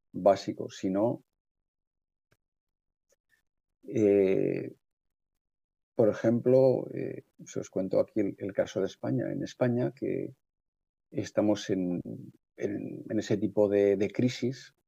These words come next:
eh, los matrimonios por la Iglesia se han reducido al veinte por ciento de los matrimonios, cuando hace diez años, pues, eran prácticamente el setenta y cinco o el ochenta por ciento. Eh, claro,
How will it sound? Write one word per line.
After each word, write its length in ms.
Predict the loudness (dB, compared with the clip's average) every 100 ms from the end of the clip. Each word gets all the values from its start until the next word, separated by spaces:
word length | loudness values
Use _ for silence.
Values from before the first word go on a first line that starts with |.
| -18
eh, 160 | -18 -16 -18 -18 -20 _ _ -14
los 180 | -8
matrimonios 460 | -6 -2 -2 -2 0
por 120 | 2
la 80 | 2
Iglesia 600 | 4 2 2 2 2 -4 _ _ _ _ _
se 140 | -4 -2
han 100 | 2
reducido 600 | 4 2 2 0 6 6
al 100 | 6
veinte 260 | 4 2
por 160 | 2 2
ciento 360 | 2 2 4 2
de 80 |
los 120 | 2 0
matrimonios, 720 | -2 0 0 0 -2 -8 -18 _ _ _ _
cuando 500 | -6 -4 -6 -8 -12 _ _ _ _
hace 220 | -8 0
diez 240 | 2 4 4
años, 340 | 4 2 0
pues, 180 | -6 -2
eran 260 | 0 0 -4 _
prácticamente 600 | -6 -4 -2 -2 0 0
el 80 | 0
setenta 300 | 2 0 0
y 80 | -2
cinco 400 | 0 0 0 0
o 80 | 0
el 80 | -2
ochenta 300 | -2 -4 -2
por 120 | -4
ciento. 360 | -4 -6 -8 -18 _ _ _ _ _ _ _ _ _ _ _ _ _ _ _ _ _ -10
Eh, 680 | -2 0 0 -2 -4 -4 -6 -14 _ _ _ _ _
claro, 380 | 2 4 4 0